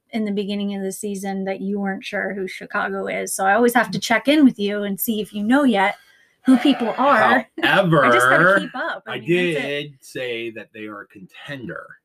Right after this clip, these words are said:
Speaker 1: Okay.
Speaker 2: in our pretender contender segment.
Speaker 1: You
Speaker 2: So,
Speaker 1: did, yes.
Speaker 2: with that being said,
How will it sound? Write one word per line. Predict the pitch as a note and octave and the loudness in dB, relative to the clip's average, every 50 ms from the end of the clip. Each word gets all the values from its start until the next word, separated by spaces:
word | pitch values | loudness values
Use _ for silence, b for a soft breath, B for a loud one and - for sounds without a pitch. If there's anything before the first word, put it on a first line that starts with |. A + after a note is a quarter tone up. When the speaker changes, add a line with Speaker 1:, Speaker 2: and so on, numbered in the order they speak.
| _ G#3 G#3+ | _ -14 -12
Speaker 1:
Okay. | A#3 A#3 C4+ A#3 - F2+ | -10 -10 -10 -12 -12 -12
Speaker 2:
in | G2 F#2 | -12 -10
our | F2+ F2 F2 F2+ | -8 -6 -8 -8
pretender | - - - F#2+ - - G#2 G2 F#2+ F2+ E2+ | -10 -12 -14 -14 -12 -10 -10 -10 -10 -10 -12
contender | - - G2 - - F3 F#3 F3 A#2+ F#2 | -12 -14 -10 -4 0 2 2 2 2 0
segment. | E2+ - - E2+ D#2+ - - - - G#3+ | -4 -6 -8 -8 -8 -10 -12 -16 -8 -4
Speaker 1:
You | A#3 A#3 | -4 0
Speaker 2:
So, | F#3 G3 F3 C#3+ - - - - _ | 2 4 4 2 0 -2 -8 -14 _
Speaker 1:
did, | - G3+ | -14 -14
yes. | F#3+ F#3+ - - - - _ _ _ _ _ _ _ _ | -14 -14 -16 -18 -20 -20 _ _ _ _ _ _ _ _
Speaker 2:
with | - - C#3+ | -6 0 2
that | F#3 G3 G3+ G3 F3 | 4 4 4 4 2
being | D#3 C#3+ B2 A2 G2+ G2 F#2+ | -2 -6 -6 -8 -10 -12 -14
said, | - - A2+ F#2+ F2+ F2 F2 F2 - | -12 -10 -8 -8 -8 -8 -10 -12 -16